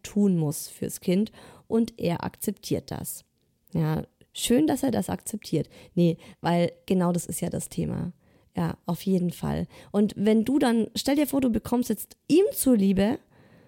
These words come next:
doch noch ein zweites Kind, aber du bist eigentlich schon angepisst, ne? Also aus deiner Nachricht liest man schon raus, du,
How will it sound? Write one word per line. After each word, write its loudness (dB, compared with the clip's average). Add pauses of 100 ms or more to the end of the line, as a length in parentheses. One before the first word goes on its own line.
(200)
doch 4
noch 4
ein 4
zweites 0
Kind, 2
aber 4
du 2
bist 2
eigentlich 4
schon 2
angepisst, 2
ne? 4
Also 0
aus 2
deiner 4
Nachricht 0
liest 4
man 2
schon 2
raus, 4 (480)
du, 0